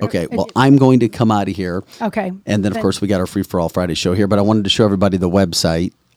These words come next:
Speaker 1: um, and I wanted to show everybody the coffee, too, as soon as Joe was able to pull that up. By the way, uh,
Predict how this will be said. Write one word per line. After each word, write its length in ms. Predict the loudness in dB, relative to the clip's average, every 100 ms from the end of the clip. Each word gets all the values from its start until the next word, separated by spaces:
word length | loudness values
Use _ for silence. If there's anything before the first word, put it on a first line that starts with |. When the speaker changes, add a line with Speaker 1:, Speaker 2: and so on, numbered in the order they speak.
| -4
Speaker 1:
um, 540 | -2 0 -2 -2 -6 -10 _
and 400 | -4 -2 -2 -6 -8
I 60 | -2
wanted 220 | 2 2
to 40 | 0
show 140 | 0
everybody 300 | 0 0 -4
the 100 | -6
coffee, 460 | -8 -2 -2 -2 -8
too, 420 | -2 0 0 -4 -10 -20 -20 -14 -6
as 100 | 0
soon 160 | 2
as 100 | 2
Joe 200 | 2 2
was 160 | 2 0
able 180 | -2 -4
to 100 | -6
pull 220 | 0 0
that 220 | 0 0
up. 240 | 0 -2 -4 -16 -20 -20 -6
By 260 | 0 2
the 100 | 2
way, 380 | 2 4 2 -2 _ -4
uh, 300 | 0 -2